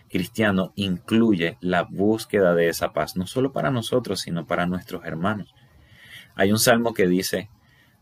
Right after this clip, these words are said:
"Busca la paz y síguela".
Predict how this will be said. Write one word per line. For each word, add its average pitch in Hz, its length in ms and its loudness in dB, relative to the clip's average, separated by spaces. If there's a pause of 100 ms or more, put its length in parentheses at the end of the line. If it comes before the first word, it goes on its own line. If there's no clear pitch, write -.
(140)
"Busca 131 580 2
la 110 280 2
paz - 500 -2 (580)
y 98 180 0
síguela". - 720 -2